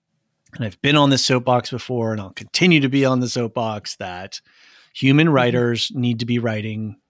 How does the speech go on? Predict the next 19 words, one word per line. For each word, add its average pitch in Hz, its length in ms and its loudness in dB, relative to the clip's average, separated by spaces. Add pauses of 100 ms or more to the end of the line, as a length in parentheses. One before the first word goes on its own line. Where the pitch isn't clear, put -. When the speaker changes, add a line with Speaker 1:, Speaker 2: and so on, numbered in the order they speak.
(100)
Speaker 1:
human 120 300 2
stories. 113 480 -4
We 127 80 -2
can 120 160 0
use 139 320 6
large 139 240 4
language 135 340 2
models 127 600 2
to 101 280 -8 (800)
aid 147 220 4
the 147 80 2
process 139 720 2
or 101 80 -10
speed 143 540 2
or 120 100 4
shortcut 127 420 -2
some 120 200 -4
stuff, 117 340 -4
but 120 220 -6